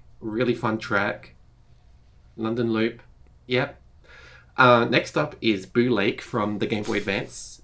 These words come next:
uh, Super Circuit. I really like it. It's simple. The Game Boy Advance tracks are really, they're not too far off the Super Nintendo tracks. Uh, this one is just like your,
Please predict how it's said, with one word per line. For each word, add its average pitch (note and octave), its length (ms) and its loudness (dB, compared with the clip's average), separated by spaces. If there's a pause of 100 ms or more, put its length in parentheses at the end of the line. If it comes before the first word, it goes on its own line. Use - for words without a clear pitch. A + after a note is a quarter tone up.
uh, G#2 300 -2
Super - 240 -10
Circuit. E3+ 440 -6 (240)
I A2 140 6
really D3+ 280 6
like G2 320 -2
it. - 300 -2 (840)
It's - 180 -14
simple. D3+ 560 -2
The - 140 0
Game B2+ 220 2
Boy A#2 440 2
Advance G#2 480 -4
tracks - 460 -6
are F#2+ 160 -4
really, G2 480 -2 (920)
they're B2 100 4
not - 420 0
too A2 180 -6
far G2 300 0
off - 280 -6
the A#2 100 -4
Super - 240 -6
Nintendo G2+ 420 -6
tracks. - 580 -12 (300)
Uh, F#2+ 220 -2
this B2+ 240 -2
one B2 160 2
is G#2+ 240 -4
just - 240 -8
like F#2+ 300 -6
your, F#2+ 380 -2